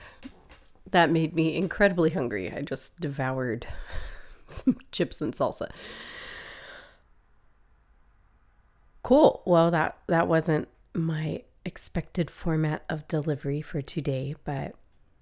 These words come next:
I will take it. That's, um,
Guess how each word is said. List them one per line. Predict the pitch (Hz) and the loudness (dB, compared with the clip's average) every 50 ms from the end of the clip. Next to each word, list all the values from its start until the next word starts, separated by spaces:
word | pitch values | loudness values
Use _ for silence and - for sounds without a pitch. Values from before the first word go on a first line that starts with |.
| _ _ _ _ _ _ _ _ _ _ _ _ _ _ _ _ _ _ _ _ _ _ _ - - | _ _ _ _ _ _ _ _ _ _ _ _ _ _ _ _ _ _ _ _ _ _ _ 2 6
I | 196 196 190 | 6 8 8
will | 170 165 135 135 | 8 6 4 2
take | - - - 180 170 - - | 0 -4 -2 -2 0 2 2
it. | 131 - - - _ - - _ _ _ _ - - - _ _ _ _ _ _ _ _ _ _ _ - | 0 0 -2 -8 _ -20 -20 _ _ _ _ -20 -20 -20 _ _ _ _ _ _ _ _ _ _ _ -8
That's, | 202 196 190 180 - - - - - - - | -6 -4 -4 -4 -6 -8 -8 -8 -8 -4 -2
um, | 190 190 180 170 170 - 202 214 202 | 0 2 2 2 0 -2 -4 -6 -8